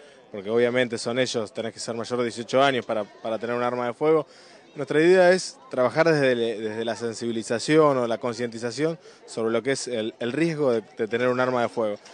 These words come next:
Entonces por eso decidimos empezar a trabajar con los chicos, ¿no? Por,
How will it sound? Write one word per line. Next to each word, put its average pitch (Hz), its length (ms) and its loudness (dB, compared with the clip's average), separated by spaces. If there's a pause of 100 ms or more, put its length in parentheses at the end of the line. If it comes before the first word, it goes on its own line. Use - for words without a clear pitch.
(160)
Entonces 180 220 -2
por 196 140 4
eso 185 160 2
decidimos 160 380 4
empezar 139 280 4
a 151 40 6
trabajar 143 340 4
con 143 100 2
los 127 140 2
chicos, 123 340 2
¿no? 147 160 0
Por, 139 200 0